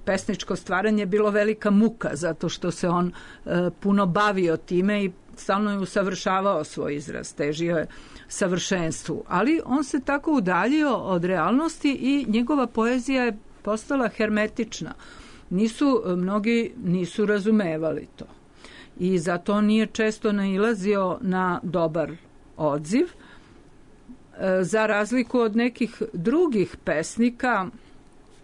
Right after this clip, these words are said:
kao što su René Gil ili Charles Maurras ili neki drugi, e, francuski simbolisti takozvane druge generacije, koje su neki zvali umerenima,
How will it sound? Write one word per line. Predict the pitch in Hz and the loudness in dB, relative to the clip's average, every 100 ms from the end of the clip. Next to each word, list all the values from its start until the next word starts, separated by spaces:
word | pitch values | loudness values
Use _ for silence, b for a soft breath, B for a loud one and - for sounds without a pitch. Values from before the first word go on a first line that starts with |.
| - - - - | -20 -20 -20 -10
kao | 185 175 | -4 -4
što | 165 - 180 | -4 -4 -4
su | - 180 160 - 196 - | 0 0 0 -2 -12 -10
René | 180 180 185 170 | -4 0 2 0
Gil | 147 185 202 196 | 2 2 2 2
ili | 170 160 151 | 2 2 0
Charles | - 170 160 160 | -2 -2 0 0
Maurras | 165 165 170 170 190 - | 0 0 0 0 0 -2
ili | 160 151 156 B B B B | -4 -4 -6 B B B B
neki | 170 170 170 | -6 -2 0
drugi, | 180 220 214 175 - | 2 0 0 -2 -2
e, | 175 156 147 | -2 -2 -2
francuski | 180 165 170 202 - | 0 -2 -2 -6 -4
simbolisti | 165 185 165 180 196 - 180 | -2 -2 0 0 0 -2 -4
takozvane | 175 156 185 180 196 185 | -4 -4 -4 -2 -2 -2
druge | 160 247 254 180 | 0 0 2 0
generacije, | 156 147 151 147 156 - 240 160 | 0 -2 0 -2 -4 -2 0 0
koje | - - | -6 -10
su | - 135 | -8 -8
neki | 139 - | -8 -8
zvali | 147 151 165 165 147 | -6 -4 -2 -2 -2
umerenima, | 156 180 233 240 240 226 | -2 0 4 4 4 2